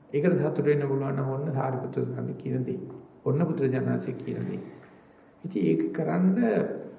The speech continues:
තියෙන කිඹුල කන ඉවසන්න පුළුවන් මේ කොහිල කටුව එන එක තමයි ඉවසන්න බෑ.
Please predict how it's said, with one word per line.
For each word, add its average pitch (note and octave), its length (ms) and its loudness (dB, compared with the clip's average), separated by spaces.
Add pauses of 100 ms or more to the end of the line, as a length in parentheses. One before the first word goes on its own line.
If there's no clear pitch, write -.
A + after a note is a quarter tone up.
(140)
තියෙන F#3 600 2
කිඹුල E3 340 6
කන F3 240 2
ඉවසන්න D3+ 460 2
පුළුවන් D#3+ 240 -2
මේ G3 120 -2
කොහිල D#3+ 300 4
කටුව F3+ 260 4
එන D#3+ 140 0
එක D#3 140 -2
තමයි C3 180 -2
ඉවසන්න C3 360 -2
බෑ. - 180 -6